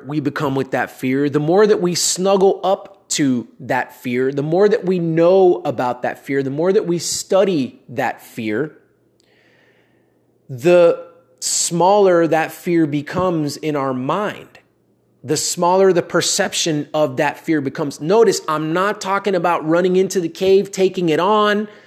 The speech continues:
I'm not talking about, "I'm afraid of snakes, so let me just run up to that snake and grab it."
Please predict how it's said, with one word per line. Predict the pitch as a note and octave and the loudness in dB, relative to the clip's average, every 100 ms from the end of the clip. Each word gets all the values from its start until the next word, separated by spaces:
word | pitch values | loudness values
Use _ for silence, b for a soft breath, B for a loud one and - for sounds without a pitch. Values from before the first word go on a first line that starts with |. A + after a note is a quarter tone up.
| B B B | B B B
I'm | D#3 D#3+ | -2 0
not | F#3+ G3 | 0 -2
talking | F#3+ F#3+ F#3+ | -4 -4 -4
about, | F3 F3 - | -2 -2 -2
"I'm | F3 | -2
afraid | F#3 - F#3+ E3 | -2 -2 0 0
of | |
snakes, | - - G3 G3+ G3 | -2 -2 2 2 0
so | D3 | -2
let | D#3 | -2
me | F3+ | -2
just | E3 D3+ | -2 -6
run | C3+ E3 F#3 | -2 0 0
up | - | -4
to | E3 | -4
that | D#3+ - | -4 -4
snake | E3+ F3 E3 | -2 -2 -2
and | B2+ | -8
grab | B2+ D#3+ F3 G3+ | -4 -2 2 2
it." | A3 - - | 2 0 -20